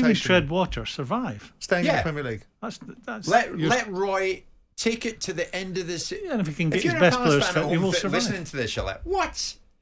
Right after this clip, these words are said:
Speaker 3: Next weekend is all important, and next weekend they play Sheffield
Speaker 1: I can't
Speaker 3: United.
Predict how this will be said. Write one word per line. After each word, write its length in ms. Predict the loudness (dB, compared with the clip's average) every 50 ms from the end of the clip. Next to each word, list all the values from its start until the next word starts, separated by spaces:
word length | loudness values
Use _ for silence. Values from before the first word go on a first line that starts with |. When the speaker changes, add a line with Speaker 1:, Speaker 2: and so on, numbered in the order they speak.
| _ -20 -16 -8 -4
Speaker 3:
Next 300 | -4 -2 -2 -2 -2 0
weekend 420 | 0 0 0 0 0 0 0 0
is 120 | 0 0
all 200 | 0 0 0 0
important, 420 | -2 -2 0 0 0 0 0 0 -2
and 100 | -2 -2
next 240 | -2 -4 -4 -4 -4
weekend 380 | -6 -4 -2 -2 -2 -2 -2
they 140 | -2 -2 -4
play 240 | -4 -4 -4 -4 -2
Sheffield 400 | 0 0 0 0 0 2 0 2
Speaker 1:
I 60 | 2
can't 100 | 2 2
Speaker 3:
United. 360 | 2 2 0 0 -2 -4 -6